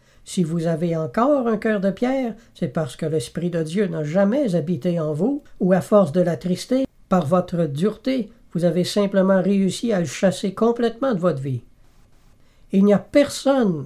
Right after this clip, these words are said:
frères et sœurs, qui va entrer dans le royaume de Dieu qui n'a pas reçu l'esprit du royaume de Dieu. L'esprit de Dieu est un esprit de paix, d'amour et de joie. Si votre évangile ne fait pas naître ces sentiments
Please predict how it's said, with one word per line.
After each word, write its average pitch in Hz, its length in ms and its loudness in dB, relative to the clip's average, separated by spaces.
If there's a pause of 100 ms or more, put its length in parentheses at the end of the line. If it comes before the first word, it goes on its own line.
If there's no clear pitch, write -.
frères 196 380 4
et 185 80 2
sœurs, 240 420 -2 (280)
qui 190 140 4
va 180 220 2
entrer 226 460 2
dans 202 140 4
le 185 100 6
royaume 214 600 2
de 202 100 2
Dieu 202 460 0 (180)
qui 175 120 0
n'a 185 180 2
pas 214 320 4
reçu 214 580 2
l'esprit 208 640 -2 (140)
du 170 100 -4
royaume 165 420 -2
de 143 100 -4
Dieu. 127 260 -6 (520)
L'esprit 226 600 0
de 208 160 2
Dieu 240 340 -2
est 208 160 -2
un 185 140 2
esprit 185 460 -2
de - 120 -6
paix, 208 420 -4 (120)
d'amour 175 640 -2
et 175 80 -4
de 160 180 -4
joie. 170 340 -8 (440)
Si - 200 -4
votre 190 260 2
évangile 208 580 4
ne 208 100 2
fait 180 200 -2
pas 190 200 2
naître 214 480 0
ces 175 280 -4
sentiments 208 800 2